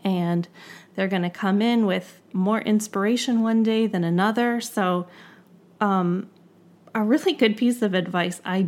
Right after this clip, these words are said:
just got, I would say in the last year, from another adult friend of mine, um, is that we are constantly trying to juggle and find balance in everything. And at the same time,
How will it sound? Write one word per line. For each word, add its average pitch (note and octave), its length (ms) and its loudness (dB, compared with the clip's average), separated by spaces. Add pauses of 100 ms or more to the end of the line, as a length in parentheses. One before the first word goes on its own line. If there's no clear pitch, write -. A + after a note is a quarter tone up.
just G3 420 -2
got, E3+ 340 -4 (760)
I E4 200 -2
would A#3 180 -2
say F#3 180 -2
in F#3 100 0
the F3 80 0
last F3+ 380 0
year, F3 280 0
from F#3 240 -4
another F3+ 400 0
adult F3 300 -4
friend F3+ 260 -4
of F3+ 100 -4
mine, F3+ 320 -8 (400)
um, F3+ 440 -2 (420)
is G#3 240 0
that G3 260 0
we A3 180 2
are G3+ 140 2
constantly G3+ 920 -2
trying F3+ 400 -2
to G#3 120 -2
juggle E3+ 640 -2 (300)
and F#3 180 -2
find F#3 340 2
balance E3 640 -4
in F#3+ 180 2
everything. E3+ 680 -6 (320)
And A#3 260 4
at G#3 120 0
the G#3 80 0
same G#3 280 2
time, F#3+ 460 0